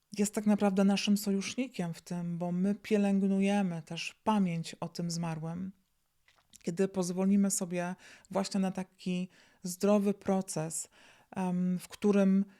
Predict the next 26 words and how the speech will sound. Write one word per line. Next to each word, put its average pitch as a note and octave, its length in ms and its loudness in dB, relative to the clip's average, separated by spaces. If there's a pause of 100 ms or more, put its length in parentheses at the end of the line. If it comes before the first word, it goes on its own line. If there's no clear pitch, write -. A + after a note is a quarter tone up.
(260)
nie G3+ 420 8
zagłuszamy F#3+ 760 2
naszych E3+ 400 -2
emocji, E3 720 -8 (600)
to, G3 120 0
to, - 220 -4
co G#3+ 120 -4
jest G#3 160 0
najważniejsze, G3+ 680 2
to G3+ 120 -2
właśnie G3 360 0
wyłapywać G3+ 760 0
te G3+ 160 -6
sztuczki, F3 920 -10 (520)
które F#3+ 720 0 (120)
powodują, G3+ 580 2
że G3 180 -2
my, G3 420 4
my G3 120 4
unikamy G3 600 4
tego F3+ 280 -2
bólu, F3+ 420 0
unikamy F3+ 640 -2
tego F3+ 300 -4
żalu, F3 440 -2
unikamy F3+ 760 -2